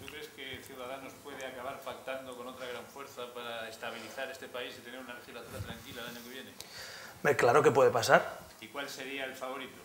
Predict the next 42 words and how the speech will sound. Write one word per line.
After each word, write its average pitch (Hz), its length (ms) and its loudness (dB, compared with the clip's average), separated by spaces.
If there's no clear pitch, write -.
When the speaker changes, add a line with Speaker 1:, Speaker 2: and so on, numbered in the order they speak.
Speaker 1:
Esa 170 100 -2
Speaker 2:
Mm, 165 100 -2
Speaker 1:
pregunta 160 340 -2
Speaker 2:
el 135 60 6
Speaker 1:
es 131 80 10
Speaker 2:
favor-, 156 260 12
Speaker 1:
del 127 100 0
millón, 127 160 0
ya - 180 -2
lo - 80 -2
sé. 151 60 2
Speaker 2:
No, 170 180 12
no, 185 260 12
eh, 143 760 2
yo 214 200 12
de 180 100 12
momento, 170 560 12
mire, 156 220 12
yo 220 400 12
me 151 120 10
gusta 170 240 12
ser 196 160 12
muy 175 120 12
prudente 196 760 12
y 143 60 0
soy 165 200 12
humilde, 165 560 12
pero 123 160 12
también 123 260 8
somos 151 240 10
ambiciosos, 139 500 10
entiéndanme. 135 520 6
Yo 147 120 8
solo 208 180 12
les 160 200 12
digo 208 480 12
que 120 100 6
las 113 140 8
encuestas 139 340 8
que - 80 4
estamos 156 240 12
viendo, 147 260 12